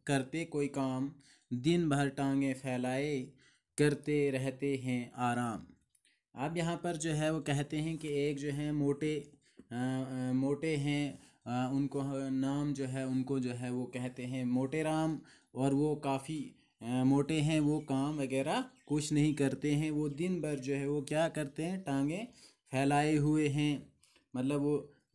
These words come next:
पूरे दिन जो है वो आराम में रहता है, ना वो कोई काम करता है, ना कुछ। उनका नाम जो है वो क्या है, मोटे राम है। वो कोई काम नहीं करते, वो दिन भर जो है वो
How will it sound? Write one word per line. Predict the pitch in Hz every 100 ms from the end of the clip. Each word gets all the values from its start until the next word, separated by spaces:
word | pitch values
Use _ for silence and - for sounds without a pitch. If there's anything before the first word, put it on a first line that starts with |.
| -
पूरे | 143 151 151
दिन | 135 151
जो | 143
है | 139 143
वो | 139
आराम | 127 139 143 147
में | 147 131
रहता | 120 127 139
है, | 135 143 139
ना | 135 139
वो | 139
कोई | 135 139
काम | 135 123 127 139
करता | 139 139 - 139
है, | 139 143
ना | 139 131
कुछ। | 127 143 139
उनका | 131 127 135
नाम | 135 135
जो | 131
है | 131 135
वो | 139
क्या | 135
है, | 135 160 233 - - -
मोटे | 123 139 143 151
राम | 139 135 139
है। | 127 131
वो | 117 139
कोई | 147 147 151 156
काम | 139 139 143
नहीं | 147 139 143
करते, | 139 135 104 110
वो | 113 147
दिन | 143 151 160 156 143
भर | 147 151
जो | 143
है | 131 135
वो | 139 165 208